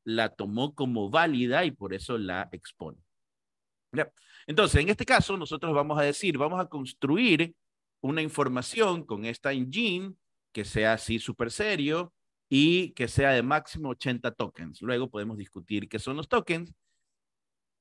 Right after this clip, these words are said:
Y luego, aquí en, esta, en este código, vamos a tener, eh, lo necesario para conectarnos al api de Twitter. Y solamente entre paréntesis, hay unos truenos y relámpagos acá por mi zona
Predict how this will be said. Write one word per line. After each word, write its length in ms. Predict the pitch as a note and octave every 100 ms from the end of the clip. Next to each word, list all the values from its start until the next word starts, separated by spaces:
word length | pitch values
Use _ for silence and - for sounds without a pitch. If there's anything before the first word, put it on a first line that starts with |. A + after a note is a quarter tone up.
| _ -
Y 220 | A#3 A#3
luego, 600 | A3+ C4 F#3 E3+ F#3 - _ _
aquí 320 | A2+ - B2+
en, 120 | B2+ B2+
esta, 560 | C3 - D3 C3+ A#2+ G#2+
en 160 | G#2+
este 340 | A#2 - E3 E3
código, 400 | A3+ D#3+ C3+ C3
vamos 260 | C3+ C#3+
a 100 | C#3
tener, 500 | A#2+ A#2 A#2+ C3 -
eh, 400 | A2 G#2+ A#2 B2+ -
lo 140 | A2
necesario 720 | G#2 G2+ D3+ G#3 D#3+ D3 F3+ - _ _ _
para 360 | C#3+ D3 D#3+ D#3
conectarnos 720 | A#2 G2+ - B2 B2 C3+ A#2+
al 140 | G2+ A2
api 240 | A2 A2+
de 80 | G2+
Twitter. 420 | G#2 F2+ F2 E2 _ _ _
Y 100 | B2+
solamente 300 | F3 F3 F3+
entre 200 | D3+ B2+
paréntesis, 480 | B2+ D3 A2+ - G2
hay 200 | E3 B3
unos 340 | D#4 F#3+ A2+ G2+ _
truenos 460 | A2 G#2+ B2 C3+ A#2
y 100 | G2+
relámpagos 800 | F#2+ F#2+ F#2+ G2+ A2 B2+ G2 F#2+
acá 240 | G#2 G2
por 180 | A2+ G#2
mi 120 | F#2+
zona 560 | - G2+ G2 F#2 A#2